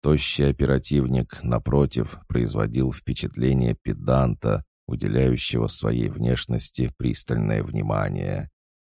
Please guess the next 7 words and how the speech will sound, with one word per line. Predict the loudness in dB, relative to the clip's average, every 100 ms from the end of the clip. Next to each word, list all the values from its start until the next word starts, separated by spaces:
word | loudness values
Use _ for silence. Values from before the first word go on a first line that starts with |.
| _ _
Идеально | 0 6 10 10 10 6 2
отглаженные | 0 0 4 4 2 -2 -2
брюки | -2 0 0 0
со | -2 0
стрелками, | -2 0 2 2 0 -2 0 0 -2 -6 _
белая | 2 4 4 0
рубашка, | -2 -4 0 2 0 -2 0 0 -2